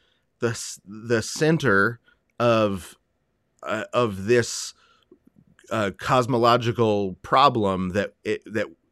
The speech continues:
we have in America is a problem in the way that we, uh, view the sacraments within the church, right? That the sa-, that our sacramental imagination is the one that, that, uh, informs our cosmic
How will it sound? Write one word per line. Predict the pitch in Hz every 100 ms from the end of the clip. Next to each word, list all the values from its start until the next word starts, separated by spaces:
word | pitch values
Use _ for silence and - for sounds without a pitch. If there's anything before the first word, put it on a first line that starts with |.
| _ -
we | 107 107
have | 120 110
in |
America | 101 104 117 117 104 90
is | 123 131 113
a | 107 101
problem | 117 110 107 104
in | 101 98 98 98
the | 98
way | 92 98 104
that | 98 85
we, | 98 95 95 87 _ _ _ _ _ _ _
uh, | - 90 80 64 _ _ _ _
view | 98 113 117
the | 90
sacraments | - 110 - 85 76 -
within | 135 135
the | 117
church, | - 117 76
right? | 120 107
That | 104
the | 107
sa-, | - 135 -
that | 117
our | 110
sacramental | - 131 135 123 113 117 123 123 - _ _ _ _ _
imagination | 117 113 113 113 107 107 117 - 92 92
is | - 135 123
the | 113
one | 113 110 107 104
that, | 98 95 _ _ _ _ _ _ _ -
that, | 95 107 104 95 82 - _ _
uh, | 104 98
informs | 110 107 98 120 113 101
our | 95
cosmic | - 104 95 92 78